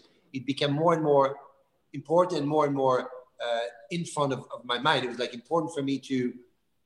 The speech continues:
give back something. You know, in life, we have to give back. We, when we're lucky enough to have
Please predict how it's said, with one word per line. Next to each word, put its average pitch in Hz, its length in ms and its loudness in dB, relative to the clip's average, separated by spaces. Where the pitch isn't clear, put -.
give 160 200 0
back - 320 0
something. 113 440 -8
You 139 80 0
know, 165 100 0
in 180 100 -2
life, 196 240 2
we 165 120 -2
have 143 340 2
to - 100 -8
give 120 200 -4
back. - 320 -2
We, 123 100 -4
when 131 180 0
we're 135 140 2
lucky 147 280 2
enough 139 280 2
to 139 140 -2
have 120 140 0